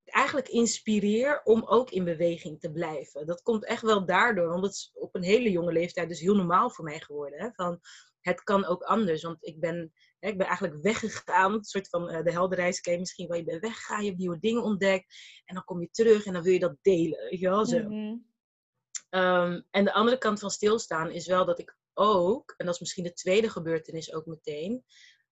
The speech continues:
Speaker 1: ehm, ik ben wel stil gaan staan. Ik ben in tweeduizend achttien een sabbatical gaan nemen van vier maanden.
Speaker 2: Mhm.
Speaker 1: Ehm, omdat ik toen op een gegeven moment dacht van, "Oké, wacht even, leuk, dat groeien.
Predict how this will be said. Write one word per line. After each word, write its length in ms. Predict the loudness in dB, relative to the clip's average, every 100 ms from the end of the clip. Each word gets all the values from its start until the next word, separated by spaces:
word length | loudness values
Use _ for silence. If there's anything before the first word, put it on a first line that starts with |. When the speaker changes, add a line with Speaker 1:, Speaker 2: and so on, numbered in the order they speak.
| -14
Speaker 1:
ehm, 520 | -6 -4 -2 -2 -6 -6
ik 140 | -2
ben 260 | 0 0 2
wel 240 | 4 4
stil 280 | 0 -4 -6
gaan 180 | -8 -12
staan. 540 | -10 -8 -6 -6 -8
Ik 160 | -8 -4
ben 260 | -4 -4 _ _ _ _ _ _ _ -4
in 200 | -4 -4
tweeduizend 460 | -2 -2 -2 -4
achttien 400 | -2 -2 -6 -6
een 60 | -6
sabbatical 540 | -4 -2 -2 -4 -8
gaan 180 | -6 -6
nemen 260 | -6 -8 -10
van 140 | -14
vier 240 | -8 -6 -4
maanden. 580 | -4 -4 -6 -6 -8 _ _ -18 -12
Speaker 2:
Mhm. 360 | -10 -10 -10 -12 -16 _
Speaker 1:
Ehm, 840 | -4 0 0 0 -2 -4 -6 -6 -8 -12 _ _ _
omdat 720 | -2 0 2 2 2 -6 -20 _ _ _
ik 200 | -6 -6
toen 140 | -4 -4
op 80 | -2
een 40 |
gegeven 200 | -4 -2
moment 80 | -2
dacht 120 | -2 -6 -6
van, 100 | -2
"Oké, 100 | 0
wacht 160 | -2 -4
even, 560 | -12 -10 -10 -10 -10 -6
leuk, 520 | 2 6 8 6 4
dat 160 | -6 -4
groeien. 580 | -2 2 4 4 2